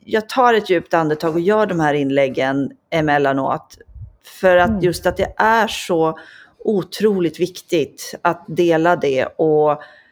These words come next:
Speaker 1: jag får så mycket reaktioner från andra kvinnor som skickar meddelanden till mig och säger att det är så vansinnigt skönt att höra att någon annan också känner så.
Speaker 2: Nettopp.
Speaker 1: Och speciellt någon som är offentlig och som skulle kunna lägga upp en yta som ser väldigt, väldigt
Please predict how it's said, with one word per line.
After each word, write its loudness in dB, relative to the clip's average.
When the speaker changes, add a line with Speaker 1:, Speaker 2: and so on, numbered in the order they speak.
Speaker 1:
jag 0
får -4
så -2
mycket 0
reaktioner 0
från -4
andra 0
kvinnor -2
som -6
skickar 0
meddelanden 0
till -2
mig -2
och -6
säger 0
att 0
det -2
är 0
så -6
vansinnigt -4
skönt -4
att -4
höra 2
att 0
någon 0
annan 0
också -4
känner -2
så. -6
Speaker 2:
Nettopp. -12
Speaker 1:
Och -4
speciellt 0
någon 0
som -4
är 2
offentlig 0
och -2
som -2
skulle -2
kunna -2
lägga 0
upp -6
en -2
yta -4
som -6
ser -4
väldigt, -2
väldigt -4